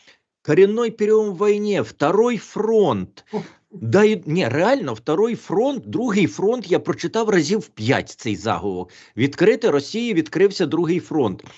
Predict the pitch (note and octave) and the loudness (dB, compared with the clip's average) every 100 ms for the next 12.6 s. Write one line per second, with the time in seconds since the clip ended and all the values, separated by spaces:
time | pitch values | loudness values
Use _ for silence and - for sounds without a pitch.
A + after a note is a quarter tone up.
0 | _ - C#3 - - G#3+ - G2 - - | _ -2 0 0 -2 -4 -2 -4 -4 -12
1 | - A#2 B2 A#2 A2 - _ _ _ _ | -6 2 4 4 4 0 _ _ _ _
2 | - A#2+ A#2 A2+ G#2+ G#2 D#3 - - D3+ | -2 2 4 2 -2 -12 -16 -18 -2 2
3 | G3+ A3 G3+ - G3 F3 D3+ G#3+ G#3+ G3+ | 2 2 0 -2 0 0 4 2 2 -4
4 | C#3 C#3+ B2+ D#3 G#3 E3 F#3 F#3+ - G#3+ | -2 -2 0 -2 0 0 0 -4 -4 -4
5 | A3 F#3+ G3 F3 G3 A3+ F3 C#3 - C3+ | -2 -2 -2 -4 -4 -2 0 0 0 -2
6 | A2 G3 - B2 - B2 E3 G3 F3 D3+ | 2 2 2 -2 -2 -2 0 -2 -2 -2
7 | C#3+ D#3+ E3 D#3+ A2+ F#2+ - - A2 D3+ | -4 -4 -4 -2 -2 -4 -10 -14 -2 2
8 | G#3 D#3+ G3 G#3 F3+ A#2+ D#3 D#3+ - E3+ | 2 2 0 2 2 2 -4 -6 -4 -2
9 | E3 D#3 - A#2+ A#2+ G#2+ G2 - F2+ E2+ | -2 -2 -2 -2 -2 -4 -6 -6 -6 -8
10 | - - - G3 - - A#2+ A#2+ B2+ A#2 | -14 -16 2 4 4 0 0 0 -2 -4
11 | D3+ - A#3+ B3 A#3+ A3 - C3+ A2 A2+ | -6 -6 -6 -4 -6 -8 -8 -6 -2 0
12 | A2 D3 E3 G#3 G#3 G#3+ | 2 2 0 -2 -2 -4